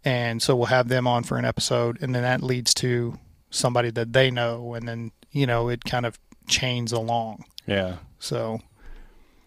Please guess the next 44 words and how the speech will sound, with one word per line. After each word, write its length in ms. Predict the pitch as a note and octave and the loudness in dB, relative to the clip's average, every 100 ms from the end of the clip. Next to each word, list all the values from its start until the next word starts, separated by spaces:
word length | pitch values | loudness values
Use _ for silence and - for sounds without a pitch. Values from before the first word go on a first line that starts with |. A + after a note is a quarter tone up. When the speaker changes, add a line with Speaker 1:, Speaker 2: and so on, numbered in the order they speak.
| _ - | _ -6
Speaker 1:
like, 100 | B2+ | -2
we 100 | C#3 | 4
got 200 | C#3 C3 | 6 6
one, 300 | C3 B2 B2 | 4 2 0
a 60 | C3 | 0
guy 180 | B2 A#2+ | 0 0
coming 260 | - A#2+ | 0 -2
into 180 | A#2+ A#2+ | -2 -2
town 480 | - A#2+ A#2 A#2+ G2+ - _ _ | 0 2 2 0 -4 -14 _ _
in 180 | - F#3 | -8 -4
a 40 | A#2+ | -4
couple 260 | - B2 | -2 0
of 80 | A#2+ | 0
weeks. 440 | B2 C3 - - - | -2 -2 -2 -2 -2
It 40 | C3+ | -4
was 140 | A#2 B2 | -2 -2
an 80 | A#2+ | 0
Arizona 360 | C3 B2+ B2 A#2+ | 2 2 2 0
firefighter. 540 | - B2 A2+ A#2+ - - _ _ _ - _ - - | -2 -4 -4 -8 -8 -14 _ _ _ -20 _ -14 -4
And 400 | B2+ A#2 A2+ A#2 | -2 -2 -4 0
I 80 | A#2+ | 4
saw 260 | - C#3 | 8 8
him 180 | C3 D3+ | 8 6
on 100 | C#3 | 4
a 40 | |
podcast, 680 | B2+ C3 A#2+ - A#2+ B2 - | 4 4 2 0 0 0 -2
and 100 | C3 | -4
I 40 | A#2+ | -4
was 100 | A2+ | -4
like, 140 | A#2+ | -6
"Oh, 60 | F#3 | -4
I 40 | |
should 200 | F3+ C#3 | -2 -2
reach 200 | B2 B2+ | -4 0
out 160 | C#3 C#3+ | 2 2
to 80 | C3 | 0
that 160 | A2+ | -2
guy." 300 | B2+ A#2 - - - - - - _ - | -2 -6 -6 -16 -20 -20 -20 -20 _ -10
Well, 100 | A#2+ | -4
I 20 | |
saw 260 | A2+ D3 B2 | 2 4 4
another, 480 | B2 B2+ B2+ B2 A2+ - _ - | 2 2 2 0 -4 -10 _ -6
a 80 | A#2 | 0
cop 460 | - D3 C3+ - | 4 4 4 2